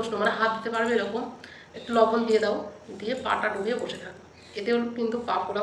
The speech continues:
কমে যায়, আমি করতাম, এইটাই আমি ফলো করতাম বেশি। বরফ দেওয়া বা ঠান্ডা কাপ-, ঠান্ডা জিনিস দিয়ে পায়ে সেঁক দেওয়া, আর হচ্ছে গরম জলের ভিতরে লবণ দিয়ে পা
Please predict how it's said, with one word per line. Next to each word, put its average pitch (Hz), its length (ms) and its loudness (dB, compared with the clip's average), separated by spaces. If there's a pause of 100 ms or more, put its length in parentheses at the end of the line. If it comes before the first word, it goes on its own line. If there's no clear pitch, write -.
কমে 180 240 -2
যায়, - 120 -8 (140)
আমি 196 140 0 (100)
করতাম, - 280 -6 (880)
এইটাই 220 300 4
আমি 214 140 4 (420)
ফলো 180 240 0
করতাম - 240 -4 (100)
বেশি। 180 200 -8 (440)
বরফ 220 260 4 (140)
দেওয়া 196 220 6 (300)
বা 190 80 -2 (100)
ঠান্ডা 196 360 0
কাপ-, 196 220 -2 (300)
ঠান্ডা 202 300 4
জিনিস 196 200 2
দিয়ে - 160 0
পায়ে 180 200 2
সেঁক 180 160 -2 (100)
দেওয়া, 196 160 2 (100)
আর 190 140 0
হচ্ছে - 200 -6 (520)
গরম 196 280 4
জলের 196 200 4
ভিতরে 202 300 0
লবণ 190 260 -2 (100)
দিয়ে 202 140 0 (260)
পা 190 100 -2